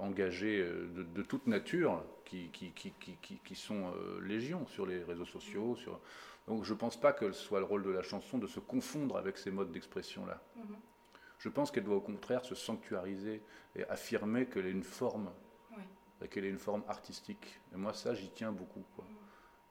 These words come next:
Speaker 1: Mais, mais, euh, néanmoins, il y a bien quelqu'un qui parle derrière.
Speaker 2: Mhm.
Speaker 1: Et, et moi, je suis un, je suis un citoyen aussi.
Speaker 2: Mhm.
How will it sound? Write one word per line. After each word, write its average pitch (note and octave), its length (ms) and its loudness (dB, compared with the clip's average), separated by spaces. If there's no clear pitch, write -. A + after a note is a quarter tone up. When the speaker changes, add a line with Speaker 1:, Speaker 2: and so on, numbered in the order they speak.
Speaker 1:
Mais, G#2 320 4
mais, G#2 360 2
euh, G2 180 4
néanmoins, A#2 840 4
il F#2+ 60 -2
y F#2+ 60 4
a F#2 40 6
bien F#2+ 180 2
quelqu'un F#2 300 -4
qui - 160 -6
parle C3 240 4
derrière. G2 380 4
Speaker 2:
Mhm. - 380 -14
Speaker 1:
Et, F#2+ 220 4
et F#2+ 60 6
moi, G2+ 180 4
je G#2 120 -2
suis G2 120 0
un, F2+ 180 0
je - 80 -16
suis - 120 -6
un F#2 60 -2
citoyen B2 480 0
aussi. G#2 240 -4
Speaker 2:
Mhm. - 260 -14